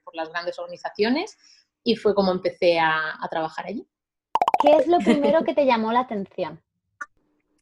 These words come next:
Speaker 1: Mm, o sea, me chocó todo tanto que tendríamos que estar aquí horas y horas para que te contara, pero así, eh,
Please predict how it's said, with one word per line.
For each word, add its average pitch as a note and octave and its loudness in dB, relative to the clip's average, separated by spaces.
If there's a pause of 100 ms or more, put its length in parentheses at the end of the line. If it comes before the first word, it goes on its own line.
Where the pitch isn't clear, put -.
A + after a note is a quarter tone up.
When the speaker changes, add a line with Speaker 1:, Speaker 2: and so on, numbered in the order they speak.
(520)
Speaker 1:
Mm, F#3+ 0
o - 0
sea, G3 0
me F#3+ 2
chocó A#3 4
todo B3+ 4
tanto B3+ -2 (180)
que G3+ 0
tendríamos A3+ 0
que - -6
estar A3+ -2
aquí A3+ -2
horas B3 0
y G#3+ -2
horas A#3+ -4
para G#3 -10
que G3+ -12
te G3+ -12
contara, G#3 -6
pero G#3+ -6
así, A#3+ -8 (480)
eh, A3 -4